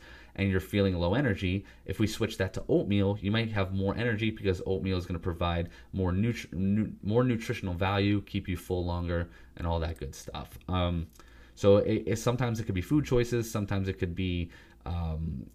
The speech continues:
sleep, stress. Those can affect your wor-, that, your workout performance. But overall, when you're tracking your calories,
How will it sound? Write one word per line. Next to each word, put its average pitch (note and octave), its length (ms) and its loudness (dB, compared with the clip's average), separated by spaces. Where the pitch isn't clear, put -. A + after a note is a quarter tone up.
sleep, A#2 520 0
stress. G#2+ 460 2
Those G2+ 320 2
can G2+ 100 0
affect F#2 300 -2
your F2+ 100 2
wor-, F2+ 160 -2
that, F2 180 -2
your F#2 140 2
workout F2+ 400 0
performance. G2+ 560 -2
But F#2 120 2
overall, G2+ 720 4
when G2 120 2
you're F2 100 0
tracking G2 440 0
your G2+ 100 -2
calories, F#2 540 0